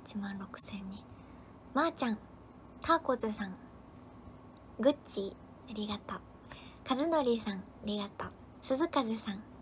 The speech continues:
おかえり。あまっとうさん、プチありがとう。四月の転勤が決まり、富山？富山？転勤が決まったの、あまっとうさん。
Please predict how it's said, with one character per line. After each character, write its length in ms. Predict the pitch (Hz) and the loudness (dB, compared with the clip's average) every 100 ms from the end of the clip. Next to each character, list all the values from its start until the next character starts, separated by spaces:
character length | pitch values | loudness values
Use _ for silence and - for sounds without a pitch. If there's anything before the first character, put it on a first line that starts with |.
| - - - - - - 233 | -16 -16 -16 -16 -16 -8 -6
お 60 | |
か 140 | 220 214 | 0 0
え 140 | 208 | 0
り。 220 | 214 226 - - - - - - - - - - - - - - - - - - | -2 -4 -8 -16 -18 -18 -18 -18 -18 -18 -18 -18 -18 -18 -18 -18 -18 -18 -18 -2
あ 60 | 254 | 2
ま 120 | 302 | 4
っ 60 | 311 | 6
と 160 | 277 | 4
う 80 | 254 | 4
さ 120 | - | 0
ん、 60 | 208 - - | -2 -6 -2
プ 60 | 254 | -2
チ 160 | - 220 | 0 -2
あ 20 | |
り 180 | 226 233 | 0 -2
が 120 | 233 | -4
と 140 | - | -6
う。 20 | - - - - | -10 -12 -16 -6
四 160 | - 208 | 4 8
月 280 | - - 233 | 8 6 2
の 80 | 220 | 2
転 240 | 233 226 | 2 2
勤 200 | 220 226 | 2 2
が 80 | 233 | 2
決 180 | 226 233 | 0 0
ま 200 | 226 226 | 2 0
り、 180 | 233 - - - - | -4 -8 -16 -10 10
富 160 | 359 | 12
山？ 420 | 403 349 247 269 415 - - - - - - - - - - - - - - - - - - - | 12 12 12 10 8 2 -18 -18 -20 -18 -18 -18 -18 -18 -18 -18 -18 -18 -18 -18 -18 -18 -10 10
富 160 | 440 | 12
山？ 640 | 523 539 480 453 480 605 587 - - - - - - | 12 12 12 12 12 10 4 -6 -18 -20 -20 -18 2
転 180 | 508 523 | 6 8
勤 160 | 523 | 8
が 60 | 466 | 8
決 120 | 453 494 | 8 10
ま 120 | 494 | 10
っ 40 | |
た 140 | - 494 | 12 12
の、 140 | 415 | 12
あ 40 | 370 | 12
ま 120 | 370 | 12
っ 60 | |
と 140 | 370 349 | 12 10
う 60 | |
さ 160 | 359 | 12
ん。 60 | 294 | 10